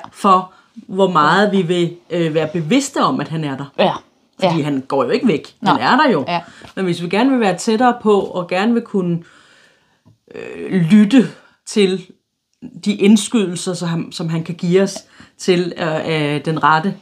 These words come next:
Speaker 1: rette
Speaker 2: Ja.
Speaker 1: ledetråd
Speaker 2: Ja, ja,
Speaker 1: eller
Speaker 2: ja,
Speaker 1: snor
Speaker 2: så
Speaker 1: til, hvordan vi bedst muligt
Speaker 2: Ja.
Speaker 1: lever vores liv,
Speaker 2: Mm.
Speaker 1: så, øh, så, så, så bliver det andet jo noget støj,
Speaker 2: Ja, det gør det der.
Speaker 1: som gør, at vi ikke kan høre,
Speaker 2: Ja.
Speaker 1: hvad der bliver sagt på den
Speaker 2: Ja.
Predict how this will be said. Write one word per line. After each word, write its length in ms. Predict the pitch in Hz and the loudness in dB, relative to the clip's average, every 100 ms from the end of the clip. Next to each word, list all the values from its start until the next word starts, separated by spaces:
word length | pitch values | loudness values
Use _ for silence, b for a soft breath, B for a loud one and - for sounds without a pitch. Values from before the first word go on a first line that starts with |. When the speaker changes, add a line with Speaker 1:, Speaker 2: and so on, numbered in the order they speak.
| b b | b b
Speaker 1:
rette 300 | - 156 190 | -2 2 4
Speaker 2:
Ja. 60 | 208 | 4
Speaker 1:
ledetråd 600 | 185 196 247 247 - 202 | 4 4 4 2 2 2
Speaker 2:
Ja, 60 | 208 | 4
ja, 100 | 196 | 4
Speaker 1:
eller 140 | 190 190 | 2 0
Speaker 2:
ja, 80 | 185 | 2
Speaker 1:
snor 240 | 233 247 | 2 0
Speaker 2:
så 60 | 196 | -2
Speaker 1:
til, 220 | 208 190 | -2 -2
hvordan 300 | 180 180 175 | -2 -2 -2
vi 80 | 190 | -4
bedst 440 | 170 - 196 196 | -4 -4 -4 -4
muligt 300 | 196 170 185 180 | -6 -2 -2 -2
Speaker 2:
Ja. 80 | |
Speaker 1:
lever 240 | 170 175 202 | 0 4 4
vores 260 | 170 147 | 2 -2
liv, 140 | 254 339 - | -4 -4 -6
Speaker 2:
Mm. 380 | 233 190 175 202 202 B B B B B B - | 0 2 2 -2 -4 B B B B B B -4
Speaker 1:
så, 400 | 262 269 254 196 | 2 4 4 4
øh, 280 | 175 156 | 0 -2
så, 120 | 147 240 | -4 -6
så, 160 | - 254 | -6 -6
så 140 | 262 | -4
bliver 160 | 254 226 | -2 0
det 60 | |
andet 180 | 185 240 | 2 2
jo 40 | 233 | 2
noget 300 | 190 185 170 | 2 -2 -4
støj, 380 | - - 247 - - _ - | -6 -4 -2 -4 -10 _ -8
Speaker 2:
Ja, 160 | 156 156 | -6 -4
det 100 | 180 | -4
gør 140 | 170 170 | -2 0
det 120 | 190 | 0
der. 80 | 180 | -2
Speaker 1:
som 320 | - 214 196 | 0 0 2
gør, 160 | 190 | 2
at 140 | 190 190 | 0 0
vi 60 | 185 | -2
ikke 120 | 175 | -4
kan 140 | 185 | -10
høre, 360 | 160 185 165 175 | -4 -2 -2 -2
Speaker 2:
Ja. 180 | 240 220 - _ _ | -4 -4 -6 _ _
Speaker 1:
hvad 100 | 175 | -6
der 80 | 165 | -4
bliver 160 | 156 165 | -2 -2
sagt 280 | 160 160 - | -2 -2 -2
på 80 | |
den 80 | 165 | -4
Speaker 2:
Ja. 60 | 147 | -2